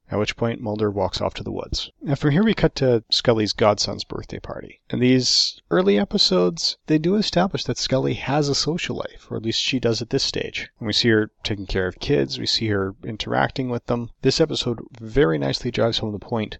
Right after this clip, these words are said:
Mulder's life has nothing but his work, and Scully's trying to find the balance between her work life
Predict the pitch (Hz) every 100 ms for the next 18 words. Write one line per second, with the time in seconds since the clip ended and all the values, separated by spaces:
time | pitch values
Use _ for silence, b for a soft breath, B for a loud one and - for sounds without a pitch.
0 | _ 107 131 147 113 113 113 - - 104
1 | 104 107 - 107 104 - 117 - 101 92
2 | 95 - - - - 107 101 - 127 117
3 | - 123 113 104 110 101 95 104 107 98
4 | - 104 - 101 101 104 98 - - -
5 | - -